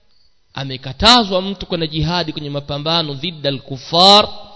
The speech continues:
dhidi ya makafiri, pale ambapo wazazi watakapokuwa wanamhitajia.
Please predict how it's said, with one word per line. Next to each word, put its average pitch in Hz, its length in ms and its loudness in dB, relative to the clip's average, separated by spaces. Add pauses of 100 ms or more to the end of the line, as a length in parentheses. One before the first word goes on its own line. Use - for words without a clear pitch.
(300)
dhidi 208 240 0
ya 180 60 4
makafiri, 151 640 -2 (320)
pale 135 220 -6
ambapo 156 600 -6
wazazi 139 520 -6
watakapokuwa 120 520 -8
wanamhitajia. 107 720 -2